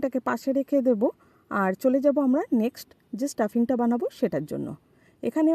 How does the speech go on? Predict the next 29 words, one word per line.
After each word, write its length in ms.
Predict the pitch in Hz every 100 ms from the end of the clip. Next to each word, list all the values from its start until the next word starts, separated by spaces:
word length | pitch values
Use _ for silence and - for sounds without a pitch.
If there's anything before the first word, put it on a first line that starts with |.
| 294
আমি 100 | 294 262
বানাচ্ছি 340 | 233 240 - 330
পেঁয়াজের 320 | 247 196 226 240
পরোটা, 280 | 233 196 - -
তার 120 | 185
জন্য 120 | 202 214
এখানে 160 | 220 233 208
ঝিরিঝিরি 340 | 208 208 240 247
করে 140 | 254 -
কিছুটা 260 | 208 214 202
পেঁয়াজ 240 | 208 214 226 247
নিয়ে 140 | 254 247
নিয়েছি, 320 | 220 - 311 - _ _ _ -
আর 120 | 208 - 240
এর 80 | 277
মধ্যে 200 | 294 302 262
দিয়ে 120 | 311 247
দিচ্ছি 260 | 196 - 311 -
কিছুটা 320 | 233 - 220 - -
ছাতু। 320 | 233 190 160 - _ _
কেন 160 | 254 220 294
দিচ্ছি 280 | 339 - - 359 -
সেটা 140 | 262 185
আমি 80 | 214 196
পরে 140 | 190
বলে 220 | 196 226 226
দিচ্ছি 180 | 240 262 247
তোমাদেরকে। 420 | 247 247 - 330 - _ _ _ -
এবার 200 | 240 311